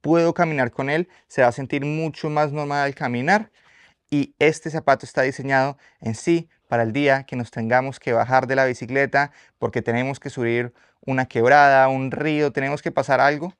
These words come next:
vamos a poder caminar con este zapato. Lastimosamente con el zapato de ruta, pues esto no es posible, ya que estamos siempre pensando que vamos a estar sobre la bicicleta y nunca nos vamos a tener que bajar de la bicicleta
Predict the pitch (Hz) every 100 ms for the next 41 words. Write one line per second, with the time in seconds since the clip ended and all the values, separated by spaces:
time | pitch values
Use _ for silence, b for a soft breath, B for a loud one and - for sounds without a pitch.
0 | _ 127 127 143 139 117 - 127 120 123
1 | 113 113 120 117 - 113 110 104 113 -
2 | 107 104 110 b b b 113 110 - 110
3 | 113 135 139 139 135 123 117 117 110 135
4 | 123 135 160 151 143 b b - 110 -
5 | 110 120 - - 123 170 156 151 b b
6 | 120 117 131 - 135 135 - - 147 135
7 | 139 139 - 131 131 139 151 120 123 117
8 | 117 - 147 147 143 131 120 117 143 139
9 | 170 B B B 131 127 120 139 127 120
10 | 120 123 127 107 127 123 117 110 117 120
11 | 117 117 117 117 143